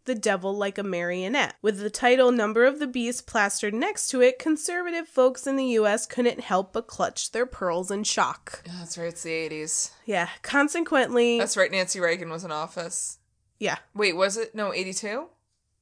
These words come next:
Speaker 1: This was early eighties.
Speaker 2: No, it must have been the Reagans, right?
Speaker 1: Yes, because Reagan was president when I was born in eighty-three.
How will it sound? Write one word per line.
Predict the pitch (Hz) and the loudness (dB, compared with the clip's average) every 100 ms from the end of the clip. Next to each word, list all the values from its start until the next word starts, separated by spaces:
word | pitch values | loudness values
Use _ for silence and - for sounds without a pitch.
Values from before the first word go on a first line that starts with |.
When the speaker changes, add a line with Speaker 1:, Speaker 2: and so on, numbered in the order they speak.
| _ - | _ -16
Speaker 1:
This | 240 | -12
was | 247 214 | -10 -6
early | 185 185 185 | -4 -4 -6
eighties. | 175 175 185 190 196 - - | -6 -6 -6 -8 -10 -12 -6
Speaker 2:
No, | 202 | -6
it | 208 | -4
must | 202 | -6
have | 196 | -8
been | 160 | -10
the | 143 | -10
Reagans, | 143 147 180 | -10 -12 -8
right? | 175 262 320 _ _ _ _ _ _ _ _ | -8 -8 -12 _ _ _ _ _ _ _ _
Speaker 1:
Yes, | - 233 220 - | 0 2 2 -4
because | - 226 220 196 196 - 233 | -8 -8 -6 -6 -6 -10 -4
Reagan | 208 208 196 196 | -2 -2 -2 -4
was | 190 185 | -4 -6
president | - 190 180 185 | -6 -4 -4 -4
when | 185 | -6
I | |
was | 180 | -6
born | 175 175 165 | -8 -8 -6
in | 165 | -6
eighty-three. | 156 165 - - | -8 -8 -10 -10